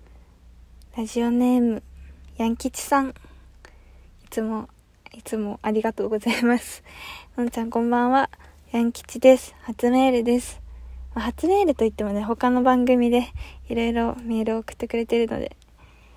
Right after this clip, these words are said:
その、初対面ではないですけど、私の番組では初めてなので、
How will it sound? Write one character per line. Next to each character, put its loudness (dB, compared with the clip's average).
そ -8
の、 -6
初 -20
対 2
面 0
で -2
は -4
な -6
い -2
で -2
す -16
け -20
ど、 -8
私 -2
の -6
番 -6
組 -2
で -4
は -10
初 -6
め -2
て -8
な -6
の -6
で、 -10